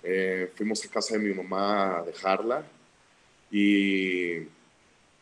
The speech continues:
y llegamos a la Glorieta a festejar, que está muy cerca de mi casa. Dejamos el carro en mi casa, llegamos a la Glorieta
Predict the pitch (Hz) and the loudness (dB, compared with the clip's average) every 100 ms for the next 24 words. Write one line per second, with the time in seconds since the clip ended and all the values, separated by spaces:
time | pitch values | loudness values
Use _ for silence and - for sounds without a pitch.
0 | _ _ _ _ 110 98 95 95 101 - | _ _ _ _ -8 -4 -2 0 -2 -2
1 | 98 95 95 92 101 - 104 101 - 104 | -2 0 0 2 2 0 -10 -10 -12 -2
2 | 107 107 107 - - 92 98 - - - | 2 2 0 -6 -8 -6 -6 -8 -10 -20
3 | - 98 92 101 - 117 - 107 98 95 | -6 -4 -2 0 4 2 2 -2 -2 -4
4 | 104 95 - 98 98 101 95 110 127 - | -10 -14 -14 -8 -6 -6 -6 2 2 2
5 | 113 104 98 98 107 101 92 92 95 110 | -4 -2 -2 -6 -10 -8 -6 -4 0 0
6 | 110 127 117 107 | 0 0 0 -2